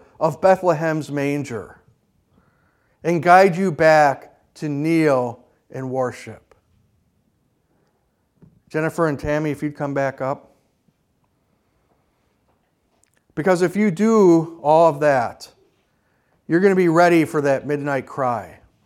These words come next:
And at that midnight cry, you'll run straight into his arms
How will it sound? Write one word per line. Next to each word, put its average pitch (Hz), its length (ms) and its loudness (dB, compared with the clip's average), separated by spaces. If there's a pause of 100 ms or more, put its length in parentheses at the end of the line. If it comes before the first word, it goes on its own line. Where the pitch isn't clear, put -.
(880)
And 151 100 -4
at 180 160 2
that 190 180 2
midnight 185 420 0
cry, 175 560 2 (540)
you'll 170 220 4
run 170 220 4
straight 185 540 0
into 143 220 -6
his 139 260 -2
arms 113 640 -8